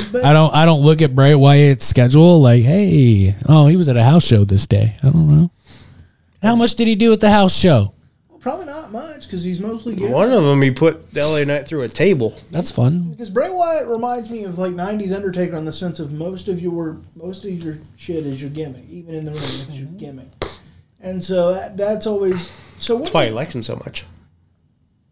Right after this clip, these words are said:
Speaker 1: Likes who?
Speaker 3: Taker likes Bray.
Speaker 1: Well, to, let's get Taker checked.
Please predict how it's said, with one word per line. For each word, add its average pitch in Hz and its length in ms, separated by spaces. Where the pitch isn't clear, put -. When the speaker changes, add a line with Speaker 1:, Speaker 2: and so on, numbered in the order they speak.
Speaker 1:
Likes 147 220
who? 147 220
Speaker 3:
Taker 131 280
likes - 560
Bray. 131 360
Speaker 1:
Well, 156 320
to, - 180
let's - 140
get 143 180
Taker 131 280
checked. - 320